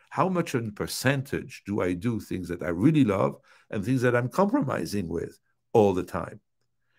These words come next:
How much value do I give to my job compared to my family, to my work-life balance, because I'm a workaholic or because I'm asked to work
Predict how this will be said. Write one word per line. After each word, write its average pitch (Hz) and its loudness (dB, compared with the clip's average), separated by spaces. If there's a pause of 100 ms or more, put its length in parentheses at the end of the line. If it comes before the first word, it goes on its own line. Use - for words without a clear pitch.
(220)
How 190 6
much 202 4
value 147 6
do 120 -2
I 104 2
give 110 -2
to 92 0 (280)
my 98 2
job 131 2
compared 110 -2
to 90 -4 (240)
my 92 -2
family, 90 -2 (320)
to 113 -4
my 101 0
work-life 113 -2
balance, 117 0 (800)
because 90 -4
I'm 104 0
a 95 0
workaholic 110 2 (160)
or 90 -6
because 92 -2 (280)
I'm 120 0
asked 165 2
to - -8
work 92 0